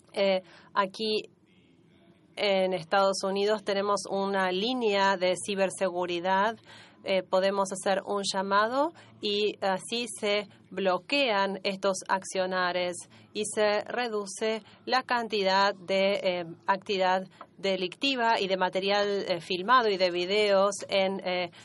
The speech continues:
en la internet, con lo cual hay menor acceso a este material. Obviamente que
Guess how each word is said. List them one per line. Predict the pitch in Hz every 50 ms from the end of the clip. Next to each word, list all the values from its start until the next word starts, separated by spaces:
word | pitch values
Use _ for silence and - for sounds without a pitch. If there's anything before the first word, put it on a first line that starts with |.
| - - -
en | 190 190 185 185
la | 180 175 175 175 180 -
internet, | 196 190 190 190 180 190 185 175 180 170 165 165 -
con | - 277
lo | 285 277
cual | - 233 214 214 -
hay | - 208 214
menor | 214 202 196 190 185 196 - -
acceso | 196 170 - - - 190 175 180 - 240 240 - -
a | 196 180
este | 185 185 180 - - 202 196 -
material. | - 185 175 175 185 185 180 180 170 165 165 - - -
Obviamente | - 240 247 254 254 247 240 233 233 226 226 226 214 - 233 226 226 226 220 220
que | - 214 202 202 202 208 214